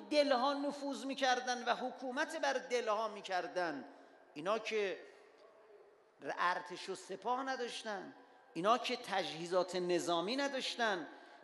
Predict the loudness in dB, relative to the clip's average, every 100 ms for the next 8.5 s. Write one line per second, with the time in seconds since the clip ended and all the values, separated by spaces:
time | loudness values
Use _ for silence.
0 | -8 -4 -2 -4 -8 6 8 8 6 0
1 | 0 2 4 4 2 6 6 6 4 4
2 | 4 2 2 2 -2 -4 -4 -2 -2 0
3 | -2 -4 -2 0 0 0 -2 -2 -8 -18
4 | -20 -20 -14 -2 -2 -2 -8 -8 -20 -20
5 | -8 -4 -2 -2 0 2 0 2 2 2
6 | 2 0 -4 2 2 2 -2 -2 -2 -4
7 | 2 2 2 0 2 2 2 4 6 8
8 | 4 2 0 2 2